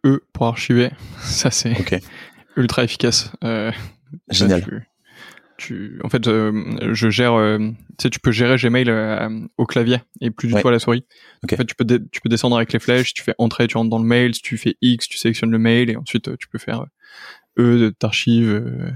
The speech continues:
Speaker 1: euh,
Speaker 2: Ok.
Speaker 1: F, euh, tu forward. Enfin, tu vois, c'est.
Speaker 2: Ok.
Speaker 1: C'est, en fait, tu peux aller assez vite après, euh, dessus.
Speaker 2: Génial. Bah, je connaissais pas le E pour archiver. D'ailleurs, euh, bah, tu vois, quand, euh,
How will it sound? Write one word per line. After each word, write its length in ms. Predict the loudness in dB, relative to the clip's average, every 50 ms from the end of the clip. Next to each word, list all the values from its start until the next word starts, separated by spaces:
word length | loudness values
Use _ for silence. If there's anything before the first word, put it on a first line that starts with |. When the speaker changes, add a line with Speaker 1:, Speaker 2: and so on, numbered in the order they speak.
| -12 _ _ _ _ _ -14 -12
Speaker 1:
euh, 160 | -10 -8 -6 -4
Speaker 2:
Ok. 180 | -2 0 0 0
Speaker 1:
F, 160 | -2 -4 -8
euh, 260 | -6 -6 -4 -6 -6
tu 100 | -6 -6
forward. 360 | -4 -2 0 2 2 0 0 0
Enfin, 160 | 0 -2 0
tu 100 | 0 0
vois, 120 | -2 0
c'est. 260 | -2 -4 -6 -6 -8 -10 -12 _ _ _ -2
Speaker 2:
Ok. 180 | -2 0 0 -2 -2 -4 -10 -16 -14 -10 -4 -2
Speaker 1:
C'est, 100 | 0 2
en 80 | 2
fait, 120 | 2 0 -2
tu 80 | 0
peux 80 | 0 2
aller 80 | 2
assez 180 | 2 2 2 0
vite 140 | -2 -2 -4
après, 200 | -6 -8 -8 -10
euh, 60 | -10 -10 -14 -16 -14 -12
dessus. 240 | -12 -12 -12 -14 -20 _ _ _ _ _ _ _ _ _ _ _ -8
Speaker 2:
Génial. 380 | -4 0 2 4 4 4 2 2
Bah, 100 | 0 0
je 80 | 0 0
connaissais 320 | 0 2 2 2 2 0
pas 140 | 0 0 2
le 160 | 2 0 0 2
E 140 | 2 0 2
pour 200 | 2 0 0 0
archiver. 520 | 0 -2 -2 -2 2 2 2 2 2 0
D'ailleurs, 340 | 0 2 4 4 4 4 4
euh, 500 | 4 2 2 2 2 2 2 2 0 0
bah, 120 | 0 -2 -2
tu 100 | 0 0
vois, 100 | -2 0
quand, 400 | 0 -2 -2 0 -2 -2 -4 -4
euh, 160 | -6 -8